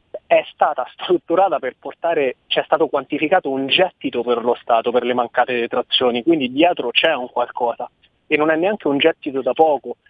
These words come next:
Se non sbaglio si parla di una cosa intorno ai novecento milioni di euro, quindi sfioriamo il miliardo,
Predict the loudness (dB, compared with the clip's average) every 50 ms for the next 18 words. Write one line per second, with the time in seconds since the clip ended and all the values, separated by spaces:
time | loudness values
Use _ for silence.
0 | _ _ _ -4 -2 0 0 -2 -2 0 0 0 0 0 -4 -10 -14 -14 -8 -4
1 | -2 -2 -2 -2 -4 -8 -8 -8 -8 -6 -6 -4 -2 -2 -4 -4 _ _ -2 0
2 | 0 0 0 -4 -6 -8 _ 0 2 2 2 2 0 -2 -2 -2 0 0 2 2
3 | 2 0 -2 -2 -2 -2 0 0 2 2 2 0 0 0 2 2 4 4 4 2
4 | -2 -4 -4 -4 -4 -4 -6 -10 -12 -6 -2 0 2 2 2 2 2 0 -2 -2
5 | -4 -4 -6 0 2 2 2 2 0 -4 -6 -6 -8 -8 -8